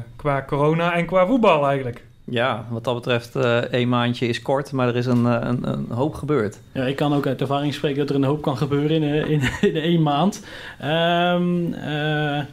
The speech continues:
Speaker 3: ja, wat we vandaag gaan bespreken, inderdaad, corona. Dat, eh, ik voel me een beetje Diederik Emmingen, eh, Ebbingen, die zegt bij, eh, eh, hoe heet het programma ook alweer? Bij, eh, Promenade ook altijd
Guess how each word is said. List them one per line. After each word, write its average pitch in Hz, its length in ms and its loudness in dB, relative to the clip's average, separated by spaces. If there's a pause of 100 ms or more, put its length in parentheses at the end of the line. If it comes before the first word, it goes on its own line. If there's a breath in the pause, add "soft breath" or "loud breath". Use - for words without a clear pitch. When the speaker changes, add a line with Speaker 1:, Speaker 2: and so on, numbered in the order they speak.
(920 loud breath)
Speaker 3:
ja, 156 160 2
wat 165 160 0
we 180 100 -2
vandaag 170 460 0
gaan 170 100 0
bespreken, 185 380 0
inderdaad, 185 340 2
corona. 190 460 4
Dat, 175 260 2
eh, 170 260 2
ik 151 180 -2
voel 175 140 2
me 160 80 4
een 156 60 2
beetje 160 280 2
Diederik 151 340 2
Emmingen, 160 400 2
eh, 139 200 -4
Ebbingen, 160 280 2
die 156 100 0
zegt 139 220 -2
bij, 131 200 2
eh, 117 280 -2
eh, - 880 -10
hoe 110 80 -4
heet 117 100 -2
het 120 100 -8
programma 127 260 -2
ook 117 80 -6
alweer? 123 300 -2
Bij, 113 220 -4
eh, 117 60 -4
Promenade 135 340 0
ook 139 100 -2
altijd 135 360 -4